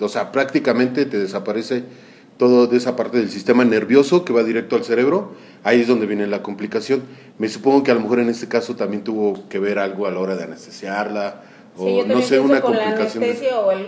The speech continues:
Speaker 2: algún medicamento
Speaker 1: medicamento.
Speaker 2: que me dieron que, que dañó el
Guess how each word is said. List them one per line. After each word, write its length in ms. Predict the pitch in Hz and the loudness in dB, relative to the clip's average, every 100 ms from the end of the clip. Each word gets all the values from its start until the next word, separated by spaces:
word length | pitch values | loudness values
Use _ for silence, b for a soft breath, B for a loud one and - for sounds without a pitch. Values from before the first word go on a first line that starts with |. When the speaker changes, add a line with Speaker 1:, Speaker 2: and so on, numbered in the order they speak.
| - | -10
Speaker 2:
algún 360 | 202 190 190 220 | -10 -8 -8 -6
medicamento 400 | 226 220 214 196 | -6 -4 -6 -2
Speaker 1:
medicamento. 300 | 233 220 247 | -2 0 0
Speaker 2:
que 60 | 240 | -2
me 80 | |
dieron 340 | 233 220 214 220 | -2 -2 -2 -6
que, 300 | 196 - - | -10 -10 -12
que 100 | - | -12
dañó 320 | 160 165 170 | -8 -8 -8
el 120 | 165 | -12